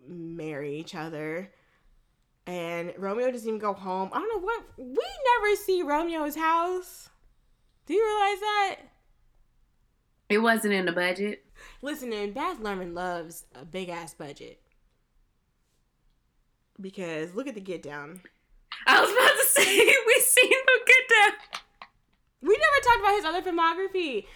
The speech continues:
Speaker 1: because I've never seen Strictly Ballroom.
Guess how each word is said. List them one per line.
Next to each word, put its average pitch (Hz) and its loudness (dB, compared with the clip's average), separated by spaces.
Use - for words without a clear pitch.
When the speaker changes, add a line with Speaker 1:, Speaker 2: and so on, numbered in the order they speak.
Speaker 1:
because 339 -2
I've 311 6
never 415 -2
seen 392 -2
Strictly 370 -6
Ballroom. 240 0